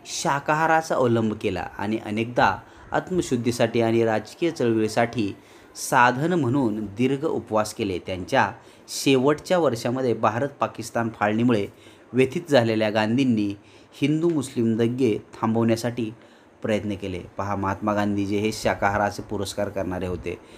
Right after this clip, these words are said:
त्यांनी गांधीजींना पहिले मोठे यश म्हणजे एकोणीसशे अठरामध्ये चंपारण्य आणि खेडा येथील शेतकऱ्यांना मुक्त के-,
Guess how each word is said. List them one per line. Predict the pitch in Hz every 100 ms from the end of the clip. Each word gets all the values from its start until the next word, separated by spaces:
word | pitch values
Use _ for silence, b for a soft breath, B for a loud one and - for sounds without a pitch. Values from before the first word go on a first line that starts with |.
| B B 110
त्यांनी | 107 123 127 131 - B B -
गांधीजींना | 123 127 135 147 156 160 160
पहिले | 156 180 147 165
मोठे | 180 156 127 131
यश | 120 131
म्हणजे | 123 117 -
एकोणीसशे | - 123 120 120 127
अठरामध्ये | 107 104 113 110 123 104 85 -
चंपारण्य | 110 107 113 117 117 123 127 92 - -
आणि | 90 104 104 -
खेडा | 120 107 117
येथील | 113 - 101 107
शेतकऱ्यांना | - 90 - 87 87 92 101 107 90 B B B -
मुक्त | 101 104 - 104
के-, | 104 95